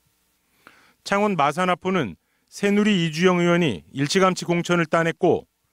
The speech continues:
창원 진해는 새누리 김성찬, 더민주 김종길 후보가 확정됐습니다. 진주 갑에선 새누리 박대출,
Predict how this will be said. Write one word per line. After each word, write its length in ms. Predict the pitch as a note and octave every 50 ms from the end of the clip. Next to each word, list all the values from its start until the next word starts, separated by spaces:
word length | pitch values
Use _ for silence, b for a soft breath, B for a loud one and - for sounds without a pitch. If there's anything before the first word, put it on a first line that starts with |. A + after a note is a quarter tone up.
| _ _ _ _ _ _ _ _ _
창원 360 | - - G#3 G3+ G#3+ G#3+ G3+
진해는 500 | - - F#3 F3+ F#3 F#3+ F#3+ D3+ G#2 D#2 - _ _ _ _ _
새누리 420 | _ - - - F#3+ G3 G3 A3 G#3
김성찬, 760 | - - F3 F3 D#3+ F3+ F3+ E3 - E3+ D#3 A#2+ E2+ C2+ _ _ _ _ _
더민주 420 | - C3 D3 D#3+ E3+ F3 E3+ F#3+
김종길 500 | E3 - D3+ D3+ D3+ F3 F#3 F#3 F#3+ F#3+
후보가 420 | D#3+ F3+ E3 E3+ D#3+ D#3+ D#3+ D#3 C#3+
확정됐습니다. 1000 | D#3+ F#3+ - - F#3+ F3 D#3 D3 B2 - - A#2 G2+ F2 F2+ D#2+ C2 D2 D#2 _ _ _ _ _ _ _ _ _ _ _ _ _ _ B B B B B B B B B B B _
진주 300 | - - E3 F#3 F#3 G#3
갑에선 560 | F#3+ F3+ E3+ F3 F#3 E3+ G3 F3+ B2+ F2+ C#2+ - _ _ _ _ _ _
새누리 400 | - - G#3 G#3 G#3 G#3 G#3+ A3
박대출, 680 | E3 E3 - - F#3+ F3+ D#3+ - - D#3+ G#2+ D#2